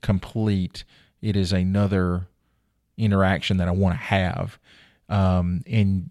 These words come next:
and you may be able to get into that state of flow, which I think is, um, i-, i-, is, is, is something I love on a, on an E M shift, is when I'm really busy, but I'm busy with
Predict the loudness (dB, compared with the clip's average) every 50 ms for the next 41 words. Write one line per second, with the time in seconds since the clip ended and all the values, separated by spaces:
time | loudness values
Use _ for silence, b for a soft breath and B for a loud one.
0 | -10 -4 -2 0 0 2 0 0 2 2 2 2 2 2 0 0 0 0 -2 -4
1 | -2 0 2 4 4 4 2 2 0 -2 0 2 2 2 2 0 -6 -8 -8 -4
2 | 0 2 4 4 4 2 0 -2 -2 -6 -10 -2 0 4 4 6 6 6 6 4
3 | 4 2 2 2 0 0 0 0 -2 -2 -2 -2 -2 -2 -2 -2 -2 -8 -14 b
4 | b b b b b b b b -4 0 0 2 0 0 -2 -4 -8 -8 -10 -14
5 | b b b b b b b _ -8 -6 -4 -4 -4 -4 -4 -6 -6 -8 -8 -10
6 | -12 -16 -20 _ _ _ _ _ -20 -16 -14 -12 -10 -8 -8 -8 -8 -6 -6 -4
7 | -4 -4 -6 -8 -6 -4 -4 -4 -4 -6 -4 -4 -2 0 2 4 4 4 4 2
8 | 2 4 6 6 6 6 6 6 6 8 8 6 6 4 2 2 2 4 4 4
9 | 2 2 0 -4 -2 0 2 2 2 4 4 6 6 8 8 8 6 4 4 4
10 | 4 4 4 4 2 0 0 0 0 0 0 2 4 4 4 4 2 0 B B
11 | B B B B B B -2 0 2 2 2 2 0 0 0 2 4 6 6 8
12 | 8 6 6 6 4 4 2 0 -4 -10 -14 -14 -14 -16 -18 _ _ -16 -10 -8
13 | -2 2 4 6 6 4 4 2 0 0 0 -2 -6 _ _ _ _ _ _ _
14 | _ _ _ _ 0 2 2 4 4 2 2 0 2 2 2 4 4 4 2 2
15 | 2 2 0 0 0 -2 -6 -12